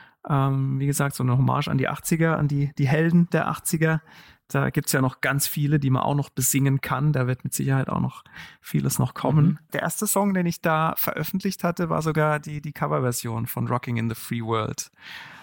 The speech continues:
Speaker 1: Ähm,
Speaker 2: Genau, ja.
Speaker 1: Richtig. Und da ist jetzt so ein bisschen auch die Idee,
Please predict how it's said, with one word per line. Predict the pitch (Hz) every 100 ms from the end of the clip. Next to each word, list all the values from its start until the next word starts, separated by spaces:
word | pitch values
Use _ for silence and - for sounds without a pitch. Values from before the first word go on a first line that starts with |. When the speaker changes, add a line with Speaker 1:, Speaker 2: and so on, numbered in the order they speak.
| - -
Speaker 1:
Ähm, | 117
Speaker 2:
Genau, | 170 156 123 113 101
ja. | 123 120 - - - -
Speaker 1:
Richtig. | 131 123 123
Und | 135 127
da | 131
ist | 156
jetzt | 165 -
so |
ein | 143
bisschen | 156 -
auch | 143 147
die | - 143
Idee, | 131 139 143 151